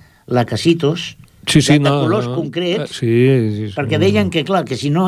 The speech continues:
Speaker 1: si hi havien colors que no havien demanat, volia dir que qualsevol cosa era
Speaker 2: No,
Speaker 1: possible, jo
Speaker 2: ton-,
Speaker 1: què sé, no?
Speaker 2: ton-, tonteries
Speaker 1: Tonteries
Speaker 2: d'aquestes,
Speaker 1: d'aquest
Speaker 2: la-,
Speaker 1: tipus.
Speaker 2: les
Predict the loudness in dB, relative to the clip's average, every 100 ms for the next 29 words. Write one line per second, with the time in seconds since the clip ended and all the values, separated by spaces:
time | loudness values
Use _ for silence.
0 | 0 0 2 0 2 4 4 0 -2 0
1 | 0 0 0 0 -2 -6 -20 -20 -2 4
2 | 4 4 2 -2 -2 -2 0 -2 -2 -2
3 | 2 2 2 2 0 0 -2 4 4 2
4 | 0 2 2 2 -4 -2 0 2 0 2
5 | 0 0 -4 -2 2 2 2 0 0 0
6 | 0 0 -2